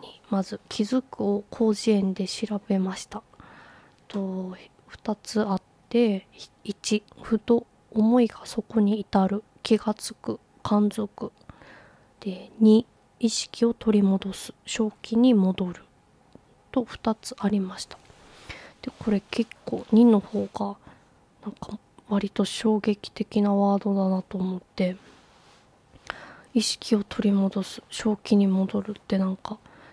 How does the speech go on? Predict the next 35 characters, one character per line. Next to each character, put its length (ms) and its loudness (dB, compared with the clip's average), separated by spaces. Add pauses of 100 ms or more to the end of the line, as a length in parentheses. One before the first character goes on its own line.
(120)
ち 100 -8
ょ 20 -4
っ 120 -20
と 140 -10
す 180 -2
ご 180 2
い 60 4
で 120 -8
す 160 -6
よ 80 -6
ね。 240 -16 (760)
な 60 0
ん 40 -6
か、 220 -8 (560)
も 120 4
し、 320 -6 (580)
私 360 -2
た 140 -10
ち 160 -4
が 140 -8
今、 260 -6
正 260 0
気 160 -2
じ 80 2
ゃ 80 2
な 200 4
い 200 -6 (360)
と 120 -16
し 100 -8
た 120 -6
ら、 180 -10 (800)
世 80 6
の 120 4
中 380 0
は、 140 -2